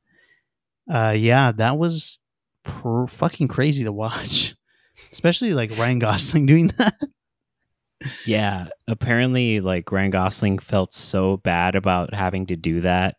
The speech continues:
Speaker 2: that he gave, like, Kirsten Dunst some type of, like, gift, or he bought her, like, flowers the next day, and that Kirsten Dunst remarked, like, "Oh, no, it was, like, you're super gentle, like, it was no big deal," but Ryan Gosling just hated that he had to fucking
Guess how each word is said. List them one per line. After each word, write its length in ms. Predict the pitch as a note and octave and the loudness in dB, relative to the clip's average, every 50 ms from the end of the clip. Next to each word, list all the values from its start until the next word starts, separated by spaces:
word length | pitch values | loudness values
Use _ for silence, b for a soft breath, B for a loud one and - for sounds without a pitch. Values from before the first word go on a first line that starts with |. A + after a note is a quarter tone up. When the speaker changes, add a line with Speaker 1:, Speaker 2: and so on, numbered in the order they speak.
| _ - | _ -4
Speaker 2:
that 180 | - F2 E2+ F2 | -2 0 0 0
he 140 | E2+ D#2+ - | -2 -6 -6
gave, 400 | - F2 E2+ F2 F2+ F2+ E2+ - | -4 -2 0 0 0 -2 -2 -2
like, 200 | F#2 E2+ E2 - - | -4 -4 -4 -6 -4
Kirsten 380 | - F#2+ F2+ - - F#2+ F2+ E2+ | -4 -2 -2 -2 -2 -2 -2 0
Dunst 280 | F2+ F2 F2 F2+ F#2 | 2 0 0 0 -2
some 200 | - - F#2 F2 | -2 -4 -4 -4
type 260 | - - F#2 F2+ - - | -2 0 -2 -2 -2 -4
of, 120 | F2+ F2 | -6 -4
like, 240 | F2 E2 D#2 D#2 - _ _ - | -4 -4 -4 -6 -10 _ _ -10
gift, 340 | - E2+ E2+ G2 - - - | -8 -4 -2 -2 -2 -2 -2
or 60 | G2+ | 0
he 60 | F#2 F2+ | 0 2
bought 180 | E2+ F2 F2+ F#2+ | 2 2 2 4
her, 80 | F#2+ | 2
like, 140 | F#2 F2 - | 2 0 -2
flowers 500 | - - F#2+ E2+ E2+ F2 F2+ G2 G#2 G#2+ | -4 -4 -4 -2 0 0 2 2 2 2
the 60 | A2 G#2+ | 2 2
next 280 | A2 G#2+ A2+ - - | 2 2 0 0 -2
day, 320 | - A2+ A2+ A#2 B2+ C3+ B B B B B B B B B B B B B | -2 0 0 0 -2 -6 B B B B B B B B B B B B B
and 160 | - G2 G2 G2 | -6 -2 0 2
that 180 | F#2+ F#2 F2+ - | 2 2 0 0
Kirsten 380 | - G#2+ G2 - - G#2 G2 F#2+ | 0 0 0 2 2 0 0 2
Dunst 240 | F#2+ F#2+ F#2+ - | 2 0 0 0
remarked, 400 | - G2 F2+ F2+ F2+ F2+ - - | 0 0 2 2 0 0 -2 -4
like, 200 | - F2+ F2+ - | -6 -6 -2 0
"Oh, 140 | E3 A3+ C4 | 0 0 0
no, 260 | A#3+ A#3+ C#4 C#4+ B3 | 0 0 0 2 2
it 20 | G3+ | 4
was, 160 | F3 D#3 C#3+ | 4 4 4
like, 240 | C#3 B2+ A#2 - - | 2 0 0 0 2
you're 340 | B2+ C#3 F3+ G#3 F#3+ E3+ D#3 | 2 4 4 4 4 2 0
super 400 | C#3+ - E3 E3 - - D#3+ D#3 | 0 0 0 0 0 2 0 0
gentle, 500 | D3 C3+ C3 D3 F3+ - C#3+ A#2 A2 G2+ | 2 2 2 2 2 4 4 4 4 4
like, 220 | G2 F#2+ F#2+ F#2 G#2+ | 4 4 2 2 2
it 40 | G#2 | 2
was 200 | A2 A2 G#2+ A2 | 2 0 0 0
no 120 | A2 A2+ | -2 -2
big 220 | A#2 A2+ G#2+ G2+ | 0 0 -2 -2
deal," 220 | G2 G2+ A2+ A2 G2+ | -2 0 0 0 0
but 260 | - G2+ F2+ E2+ E2 - F#2 | 0 0 0 0 0 -2 0
Ryan 220 | F#2+ F#2 F#2+ F2 | 2 2 2 2
Gosling 340 | F2 F2 F2 - - G2 F2 | 0 0 -2 -2 -4 -6 -6
just 160 | E2 E2+ - - | -4 -6 -6 -4
hated 340 | - F#2 E2+ E2 F#2+ F2 F2 | -4 -6 -4 -4 -4 -4 -2
that 140 | F2+ F2 | -2 -2
he 60 | F2 F2 | -2 -2
had 120 | F#2+ E2+ | -4 -4
to 80 | F2 E2+ | -4 -6
fucking 480 | - F#2+ F2+ - - F2 E2+ F2 - | -6 -8 -10 -10 -10 -12 -12 -12 -14